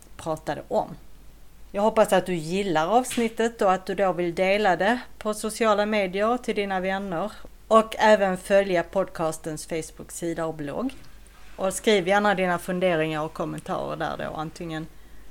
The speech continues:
i kommentarsfältet under avsnittet på Facebook-sidan eller kommentera på bloggen. Här kommer avsnittet med Laila.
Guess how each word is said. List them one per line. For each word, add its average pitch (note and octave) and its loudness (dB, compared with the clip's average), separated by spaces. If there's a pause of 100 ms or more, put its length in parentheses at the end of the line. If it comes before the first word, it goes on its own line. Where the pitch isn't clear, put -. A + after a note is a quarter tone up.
(380)
i A#3 -4
kommentarsfältet A3 0
under E3 -6
avsnittet E3+ -6
på D#3 -12
Facebook-sidan A3+ -2
eller G#3 -2
kommentera F3 -6 (260)
på D3+ -6
bloggen. B2+ -8 (1300)
Här C#4 6
kommer F#3+ 2
avsnittet E3 -4
med C#3 -8
Laila. C#3+ -8